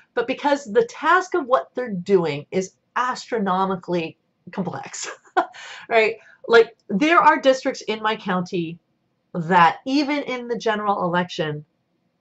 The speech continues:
where all the ballots should be the same, have three different ballots depending on where in the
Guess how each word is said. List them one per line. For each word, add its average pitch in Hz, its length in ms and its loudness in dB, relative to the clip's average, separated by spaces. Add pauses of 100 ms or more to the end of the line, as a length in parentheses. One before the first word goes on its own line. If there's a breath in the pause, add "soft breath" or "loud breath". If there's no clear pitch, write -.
where 180 240 0
all 254 200 8
the 285 80 0
ballots 233 380 2
should 185 160 -6
be 196 120 -2
the 170 100 -4
same, 180 520 -4
have 175 300 -4
three 180 260 -2
different 175 280 -6
ballots 156 360 -6
depending 160 360 -8
on 156 180 -8
where 170 360 0
in 160 360 -8
the 147 80 -12